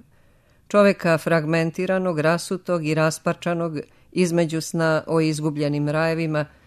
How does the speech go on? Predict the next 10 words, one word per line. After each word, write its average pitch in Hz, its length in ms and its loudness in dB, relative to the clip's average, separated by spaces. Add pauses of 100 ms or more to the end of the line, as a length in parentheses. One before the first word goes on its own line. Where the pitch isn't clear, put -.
(240)
o 190 100 4
idiličnoj 170 840 0
neoskvrnutosti 156 1160 -2
i 143 120 -4
čistoti 135 680 -6 (520)
i 175 220 0
košmarne 175 580 0
zbilje, 143 580 -2 (260)
neprohodne 175 760 0
prašume, 175 720 -2